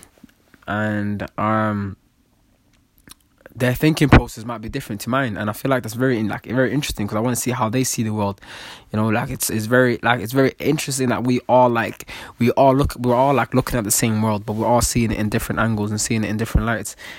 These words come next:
and we're all seeing it from a different perspective as well, which is mad. Um, I find, anyway, I find it mad. Um, but yeah, this is, like, um, this is generally gonna be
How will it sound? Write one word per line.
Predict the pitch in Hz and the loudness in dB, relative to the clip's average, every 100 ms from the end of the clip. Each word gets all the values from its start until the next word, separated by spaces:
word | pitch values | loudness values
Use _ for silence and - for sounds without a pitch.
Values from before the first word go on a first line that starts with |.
| - - | -16 -6
and | 110 | 0
we're | |
all | 113 | 0
seeing | 113 - 120 | 0 -4 -4
it | 104 | -4
from | - 107 | -4 -4
a | |
different | 107 - 104 - | -4 -6 -8 -6
perspective | 113 - 170 - | -2 -2 -2 -4
as | 120 147 | -2 0
well, | 120 | -2
which | 107 - | -4 -4
is | 107 | -2
mad. | 113 131 107 - - - | 2 2 0 -6 -18 -4
Um, | 107 110 107 107 113 - - - - - _ | -2 0 0 -2 -6 -14 -20 -20 -20 -20 _
I | 131 143 | 2 4
find, | - 127 117 | 4 2 0
anyway, | 113 104 | 0 -2
I | |
find | - 120 110 | 0 0 2
it | |
mad. | 117 107 107 - - - - _ - | 0 -2 -4 -16 -20 -20 -20 _ -6
Um, | 107 104 104 - - - | -4 -2 -2 -2 -4 -6
but | - | -4
yeah, | 113 120 | -2 0
this | 127 | 0
is, | 131 120 | 0 2
like, | 113 107 107 | 2 0 0
um, | 107 104 104 - - | 0 -2 -6 -12 -6
this | 110 123 | -4 -4
is | 113 | -2
generally | 117 120 113 | 0 0 0
gonna | 110 101 | -2 -4
be | 101 104 104 | -2 -2 -2